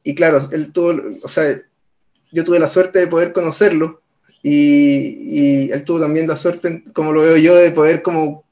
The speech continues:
conocer al resto de su familia, de, de poder compartir tiempo también ahora, ese es mi hijo, como con su, con, con sus bisnietos.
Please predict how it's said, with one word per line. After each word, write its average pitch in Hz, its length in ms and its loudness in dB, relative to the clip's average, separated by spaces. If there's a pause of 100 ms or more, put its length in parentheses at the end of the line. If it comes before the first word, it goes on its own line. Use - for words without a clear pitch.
(200)
conocer 147 400 0
al 160 100 2
resto 175 220 -2
de 170 60 -2
su 170 120 -6
familia, 160 540 2
de, 143 520 0
de 143 140 -4
poder 143 280 -6
compartir 151 760 -2 (460)
tiempo 160 280 -4
también 151 380 0
ahora, 156 340 0
ese 151 160 -4
es 156 60 -4
mi 151 220 0
hijo, 170 240 -4
como 143 260 -4
con 139 160 -8
su, 139 480 -6 (240)
con, 135 200 -12
con 147 180 -14
sus 143 340 -10
bisnietos. 175 720 -6